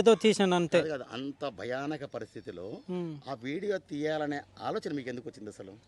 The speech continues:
Speaker 1: ఆలోచన తీయాలనే ఎందుకు వచ్చిందంటే ఇంకా సెల్ మన కాడ ఉంది, అది మనకి లోకానికి తెలియపరచాలి. అంతకుముందు మనం చెప్పున్నాం కదా దాని గురించి,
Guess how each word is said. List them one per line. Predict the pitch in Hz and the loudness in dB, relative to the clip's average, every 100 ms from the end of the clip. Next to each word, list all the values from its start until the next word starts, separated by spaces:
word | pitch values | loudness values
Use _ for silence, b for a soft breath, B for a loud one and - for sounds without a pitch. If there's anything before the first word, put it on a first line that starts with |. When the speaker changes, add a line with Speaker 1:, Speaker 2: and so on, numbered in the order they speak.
| _ 180 | _ 12
Speaker 1:
ఆలోచన | 214 240 - 233 190 | 12 12 12 8 10
తీయాలనే | 240 240 220 202 196 208 202 202 | 12 12 12 10 8 8 8 8
ఎందుకు | 208 208 | 6 6
వచ్చిందంటే | 202 196 190 185 226 214 | 4 6 6 6 8 8
ఇంకా | 196 190 175 | 8 8 10
సెల్ | 214 220 220 196 | 10 10 10 8
మన | 185 | 10
కాడ | 196 185 170 | 10 10 8
ఉంది, | 170 156 170 - _ _ _ _ _ _ _ 170 | 8 8 6 0 _ _ _ _ _ _ _ 12
అది | 180 190 | 12 12
మనకి | 190 190 196 190 185 | 10 10 12 12 12
లోకానికి | 214 240 233 220 | 12 12 12 12
తెలియపరచాలి. | 226 233 220 208 - 196 196 190 175 | 12 12 12 10 12 12 12 12 10
అంతకుముందు | 180 202 226 214 | 8 6 6 8
మనం | 190 185 | 8 10
చెప్పున్నాం | 214 233 214 175 | 8 10 8 8
కదా | 156 151 | 6 4
దాని | 156 156 160 | 4 4 4
గురించి, | 151 - | 2 -2